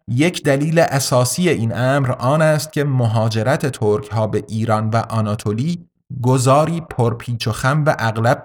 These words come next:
طولانی از یک زندگی چادرنشینی به زندگی شهرنشینی بود.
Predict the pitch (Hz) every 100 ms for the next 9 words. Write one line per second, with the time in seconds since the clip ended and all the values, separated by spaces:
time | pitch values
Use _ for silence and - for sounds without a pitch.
0 | - - 113 107 107 104 143 120 113 113
1 | 104 110 143 - 113 113 110 104 131 147
2 | - - 107 104 110 110 107 104 - 104
3 | 107 160 170 - _ - 135 139 123 113
4 | 104 110 135 139 - 107 101 98 95 98
5 | 92 92 95 110 95 - -